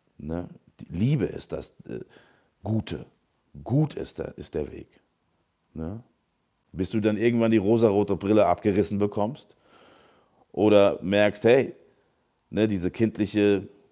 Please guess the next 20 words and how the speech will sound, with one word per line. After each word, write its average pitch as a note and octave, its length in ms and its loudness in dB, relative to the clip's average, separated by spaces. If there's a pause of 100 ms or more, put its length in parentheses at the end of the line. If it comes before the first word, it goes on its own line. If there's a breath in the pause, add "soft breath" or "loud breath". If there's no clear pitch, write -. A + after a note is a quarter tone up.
(100)
ich G2 100 -8
weiß D#3+ 140 6
nicht, G2+ 80 4
ob D#2+ 80 -2
ihr F2 80 0
solche D2 180 -6
Kinder D2+ 280 -8
wart, - 240 -18
die D#2+ 60 -16
gesagt, E2+ 320 -4
die F2 320 -8
sich E2+ 100 -14
ge-, E2+ 320 -10
gesagt, F2+ 420 -4
geda-, F2 300 -4
gesagt F2+ 440 -6
haben, F#2 120 -4
hey, G#2+ 220 0 (480)
die F2+ 160 -8
Welt, F#2+ 360 -4